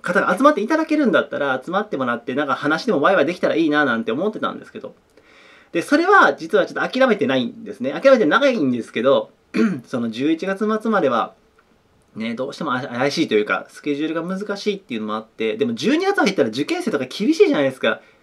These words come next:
やっぱり。そう、なので、やるやらないはっきりまだ言えないんですけど、うん、でも、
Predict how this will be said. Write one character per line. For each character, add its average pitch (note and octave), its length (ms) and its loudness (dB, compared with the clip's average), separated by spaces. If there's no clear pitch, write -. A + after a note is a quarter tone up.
や A#2 120 -6
っ - 40 -10
ぱ - 160 -8
り。 A2 180 -10
そ B2+ 220 -2
う、 A#2+ 40 -4
な D#3+ 100 -2
の E3 120 -2
で、 B2 440 0
や C3 140 -2
る G3 80 0
や D#3+ 120 0
ら C#3+ 80 0
な D3 80 0
い C3+ 40 -4
は C3 120 -12
っ - 40 -20
き - 120 -10
り E3 60 -2
ま C3 100 -4
だ A2 80 -4
言 A2 120 -8
え C3+ 60 -6
な F#3+ 80 -4
い F3+ 60 -8
ん C3 40 -6
で G#2 80 -8
す - 80 -16
け G#2+ 80 -10
ど、 A2 200 -6
う A2+ 60 -8
ん、 A#2 380 -6
で D3+ 100 -8
も、 C#3 280 -6